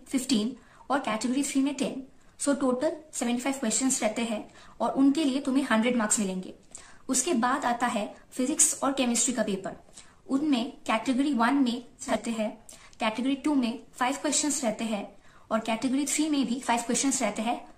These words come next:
दोनों subjects में। तो total तुम्हारे forty questions रहते हैं और forty chemistry के लिए। Total fifty marks for physics and fifty marks for chemistry। तो तुम लोग ये समझ सकते हो कि maths का अकेले का paper hundred marks का है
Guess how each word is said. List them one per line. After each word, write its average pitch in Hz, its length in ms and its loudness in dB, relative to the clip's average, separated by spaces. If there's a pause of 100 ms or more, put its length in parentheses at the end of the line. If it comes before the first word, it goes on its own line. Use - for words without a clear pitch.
(200)
दोनों 240 180 4
subjects 202 460 2
में। 190 120 -6 (440)
तो 254 80 0
total 254 460 2 (300)
तुम्हारे 226 380 0 (840)
forty 240 280 0
questions 285 460 2
रहते 254 240 0
हैं 269 140 0 (500)
और 247 120 6
forty 240 320 0
chemistry 220 420 4
के 190 120 -4
लिए। 180 220 -6 (420)
Total 277 320 0
fifty 269 260 0
marks 262 240 2
for 269 180 0
physics 240 320 0 (300)
and 269 160 -2
fifty 262 260 0
marks 247 200 0
for 269 120 -4
chemistry। 208 380 0 (580)
तो 277 80 2
तुम 285 220 0
लोग 302 180 -2
ये 254 160 2
समझ 285 280 0
सकते - 340 0
हो 214 160 -2 (380)
कि 262 120 0 (380)
maths 220 380 0 (160)
का 294 80 0
अकेले 269 360 0
का 311 140 0
paper 247 440 0 (220)
hundred 247 240 4
marks 226 240 2
का - 80 -2
है - 200 -6